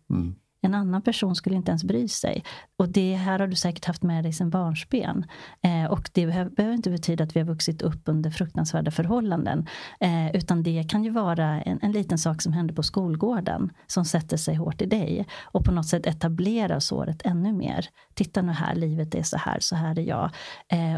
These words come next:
Speaker 2: och när vi växer upp och kan börja reflektera över våra liv, det är då vi kan börja bena ut det här.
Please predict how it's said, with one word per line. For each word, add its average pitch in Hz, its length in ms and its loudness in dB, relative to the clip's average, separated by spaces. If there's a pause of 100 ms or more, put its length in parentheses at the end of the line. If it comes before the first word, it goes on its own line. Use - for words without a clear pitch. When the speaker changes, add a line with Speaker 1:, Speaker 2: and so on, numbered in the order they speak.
Speaker 2:
och - 240 -8
när 175 140 2
vi 170 120 0
växer 180 380 0
upp 226 220 0
och 180 100 0
kan 180 120 2
börja 170 160 0
reflektera 170 800 -2
över 165 340 0
våra 160 220 -2
liv, 202 400 0 (340)
det 180 100 2
är 180 40 0
då 214 340 0
vi 180 80 0
kan 165 220 0
börja 165 160 0
bena 170 320 0
ut 220 340 0
det 170 60 0
här. - 320 -2